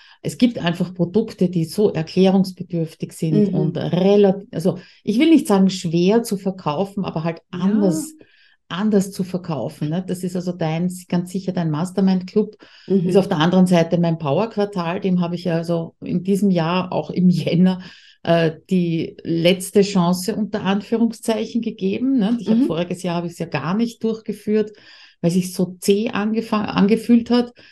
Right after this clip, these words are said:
Speaker 2: Mhm.
Speaker 1: Dann am Inspi-Camp war ich bei einer Session, die mir also da sehr die Augen geöffnet haben.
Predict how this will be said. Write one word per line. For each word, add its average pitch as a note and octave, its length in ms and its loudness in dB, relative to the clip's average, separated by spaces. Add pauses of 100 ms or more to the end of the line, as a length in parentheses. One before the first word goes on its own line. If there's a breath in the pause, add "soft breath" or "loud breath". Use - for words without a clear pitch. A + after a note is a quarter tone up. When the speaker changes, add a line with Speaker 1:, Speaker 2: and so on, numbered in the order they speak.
(160 loud breath)
Speaker 2:
Mhm. G#3 100 2
Speaker 1:
Dann C4+ 300 6
am F3+ 220 4
Inspi-Camp G3+ 880 0
war F3 180 2
ich F3 140 -6
bei F#3 100 -2
einer F3 160 -4
Session, F3 580 0
die F3 160 0
mir E3 220 0
also D#3 160 -4
da D3 300 -4
sehr C#3+ 240 -6
die - 100 -8
Augen F3+ 240 2
geöffnet G#3 480 0
haben. A3 280 2